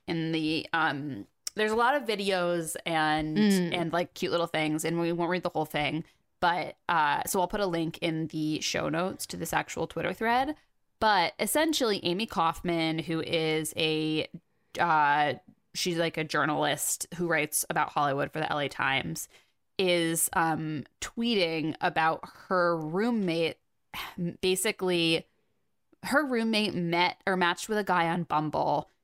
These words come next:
Speaker 1: They started talking on the phone. This is all in quarantine. And he is a chef, or he went to culinary school.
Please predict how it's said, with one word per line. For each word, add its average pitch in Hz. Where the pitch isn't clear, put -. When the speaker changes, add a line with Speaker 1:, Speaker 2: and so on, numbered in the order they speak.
Speaker 1:
They 175
started 175
talking 185
on 190
the 190
phone. 151
This 151
is 185
all 160
in 175
quarantine. -
And 165
he 208
is 208
a 160
chef, 156
or 180
he 170
went 165
to 156
culinary 151
school. 170